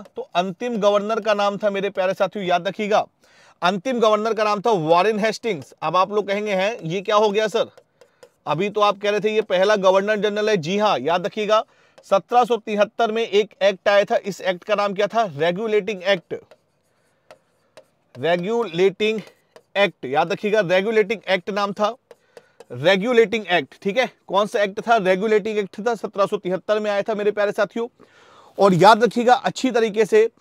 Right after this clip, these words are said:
और इसी में क्या किया था, इसी में क्या होता है, एक सुप्रीम कोर्ट की स्थापना हुई थी। किसकी? सुप्रीम, सुप्रीम कोर्ट की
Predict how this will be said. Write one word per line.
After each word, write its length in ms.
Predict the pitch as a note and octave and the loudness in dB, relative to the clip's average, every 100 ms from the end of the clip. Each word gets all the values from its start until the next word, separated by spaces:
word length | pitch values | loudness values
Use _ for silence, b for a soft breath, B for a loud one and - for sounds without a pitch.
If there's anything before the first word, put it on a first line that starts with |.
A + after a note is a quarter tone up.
| b b - | b b 4
और 160 | G3 | 6
इसी 300 | G#3 - C4+ | 6 4 6
में 140 | B3+ B3 | 6 6
क्या 200 | A#3 A3+ | 8 6
किया 200 | G3+ A#3 | 8 6
था, 100 | A3+ | 6
इसी 260 | G3 F3 A#3+ | 2 0 0
में 120 | A3+ | 0
क्या 120 | A3+ | 2
होता 160 | G#3+ A#3+ | 4 4
है, 20 | |
एक 60 | - | 0
सुप्रीम 500 | A#3+ G3 A3+ B3+ A#3+ | -6 -2 0 0 4
कोर्ट 220 | A#3 F#3+ | 2 2
की 160 | A#3 | -4
स्थापना 420 | A3 - F#3 G#3 G3 | -2 0 0 2 2
हुई 160 | F3+ | 2
थी। 100 | E3 | 0
किसकी? 380 | D#3+ F#3 - A3 A#3+ _ _ _ | -4 -8 -6 -8 -8 _ _ _
सुप्रीम, 560 | - G#3 - A#3 G#3+ G2+ - _ _ _ _ _ _ _ _ _ _ _ _ _ _ - | -12 -12 -4 -2 -2 -4 -16 _ _ _ _ _ _ _ _ _ _ _ _ _ _ -6
सुप्रीम 640 | G#3 F#3 - G#3 A#3+ B3+ G#3 | -4 -4 -2 0 0 -4 -4
कोर्ट 360 | A3+ A3+ G3 | 2 4 2
की 360 | - G3+ G#3 A3+ | -4 -4 -4 -6